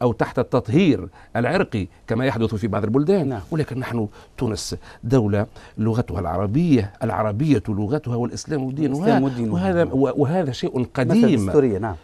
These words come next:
Speaker 1: نعم، هذا خ-، شيء
Speaker 2: نعم.
Speaker 1: قديم.
Speaker 2: آه، يعني، وضعت الربيع العربي بين الظفرين.
Speaker 1: نعم.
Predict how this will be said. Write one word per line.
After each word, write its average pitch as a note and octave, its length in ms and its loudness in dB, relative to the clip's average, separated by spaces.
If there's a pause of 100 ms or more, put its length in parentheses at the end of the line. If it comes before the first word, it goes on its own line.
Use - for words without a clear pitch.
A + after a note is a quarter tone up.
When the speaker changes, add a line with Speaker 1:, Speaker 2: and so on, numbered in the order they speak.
(100)
Speaker 1:
نعم، D#4 320 2
هذا G3 260 0
خ-، C#3+ 280 -4
شيء G#3 180 0
Speaker 2:
نعم. G#2+ 100 -2
Speaker 1:
قديم. G#3 360 2 (420)
Speaker 2:
آه، G#2 500 4
يعني، G#3 280 2
وضعت F#3+ 400 4
الربيع D#3 300 2
العربي B2 340 -2
بين A2 180 0
الظفرين. G2+ 520 -4 (960)
Speaker 1:
نعم. G#2 260 -4